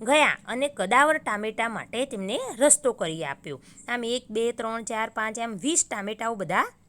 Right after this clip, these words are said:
નીચે ઉતરી ગયા. આ ટામેટા નીચે ઉતરી ગયા અને બીજા મોટા ટામેટા ત્યાં બેસી ગયા અને શું કર્યું? પેલા, અ,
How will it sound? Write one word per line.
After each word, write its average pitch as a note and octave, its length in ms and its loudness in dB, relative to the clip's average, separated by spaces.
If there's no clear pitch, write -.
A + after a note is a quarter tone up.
નીચે D4 240 0
ઉતરી G3+ 380 -2
ગયા. D#3 420 -2
આ G#3+ 200 0
ટામેટા F3 440 -8
નીચે C#4+ 340 -4
ઉતરી F#3 360 -8
ગયા D#3 300 -6
અને B3 280 0
બીજા C4+ 340 2
મોટા A#3 420 0
ટામેટા G#3 540 -2
ત્યાં G#3+ 340 -4
બેસી B3+ 340 2
ગયા F#3 280 0
અને G3+ 300 -2
શું D#4+ 120 -6
કર્યું? C#4 400 -4
પેલા, A#3 320 -2
અ, G#3 40 -6